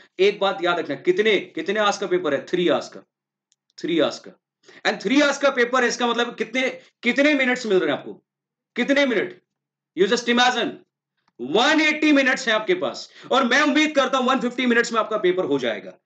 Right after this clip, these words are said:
यदि आप इसी स्ट्रैटेजी के साथ चलेंगे। और last के जो थर्टी मिनट्स हैं, उसको आपको वापस से क्या करना है? एक बार paper को देखना है, वापस से एक बार पूरा paper देखना है। And जो question बीच में skip हो गया, मान लो आपने पूरा paper कर दिया, दिमाग में नहीं रहा, वापस से paper देखोगे तो एटलीस्ट ये तो आपको पता रहेगा,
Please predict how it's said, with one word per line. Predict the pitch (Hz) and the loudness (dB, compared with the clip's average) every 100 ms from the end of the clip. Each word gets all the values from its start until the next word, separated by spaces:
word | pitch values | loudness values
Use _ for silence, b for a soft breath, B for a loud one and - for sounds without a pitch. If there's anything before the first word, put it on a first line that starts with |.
| - | -2
यदि | 170 190 | 0 2
आप | 190 202 | 2 0
इसी | 220 220 | -4 -4
स्ट्रैटेजी | 180 160 156 | -2 -2 -4
के | 160 | -6
साथ | 151 139 | -4 -4
चलेंगे। | 131 135 147 B B | -4 -4 -4 B B
और | 196 185 | 0 4
last | 180 262 311 - | 4 4 2 0
के | 285 | 0
जो | 277 | 2
थर्टी | 269 226 - 240 | 0 -4 -2 0
मिनट्स | 226 233 - | 2 0 0
हैं, | 226 202 - - - | 0 0 -4 -12 -10
उसको | 170 190 | -6 0
आपको | 175 - 185 | 0 2 2
वापस | 165 - 226 | 2 0 -2
से | - 208 | -2 0
क्या | 190 | 0
करना | 180 170 160 | 0 0 0
है? | |
एक | 156 | -2
बार | 160 | -4
paper | 147 143 143 | -4 -6 -6
को | 139 | -6
देखना | 120 117 110 | -8 -8 -12
है, | 92 _ b b | -16 _ b b
वापस | 170 226 - 302 | 2 4 4 2
से | 285 277 | 2 0
एक | 247 | 2
बार | 240 | -2
पूरा | 214 226 | 0 -2
paper | 220 190 190 | 0 -2 -2
देखना | 160 156 156 | -6 -4 -4
है। | 123 - | -4 -6
And | 196 | -4
जो | 202 226 | 2 2
question | 220 208 254 233 - B | 4 2 2 -2 -4 B
बीच | 151 254 233 | 0 0 2
में | 254 | -2
skip | 240 285 226 | -2 -2 2
हो | 262 | 2
गया, | 220 220 147 - - | 4 2 0 -4 -4
मान | 214 247 | 0 2
लो | 269 | 4
आपने | 220 233 254 | 2 2 -2
पूरा | - 240 247 | -4 0 0
paper | 240 240 220 | 0 0 0
कर | 233 | 0
दिया, | 226 190 | 2 2
दिमाग | 190 208 202 | 2 0 0
में | 196 | 0
नहीं | 156 | 0
रहा, | - - | -4 -6
वापस | 151 185 226 - | 2 2 2 0
से | 220 | 0
paper | 208 202 202 | 0 0 0
देखोगे | 190 196 190 | 0 0 0
तो | 190 165 | 0 -4
एटलीस्ट | 165 185 170 | -4 -6 -4
ये | 180 | -2
तो | 175 | -4
आपको | - | -6
पता | 165 160 | -6 -4
रहेगा, | 165 160 180 151 | -2 -2 -4 -6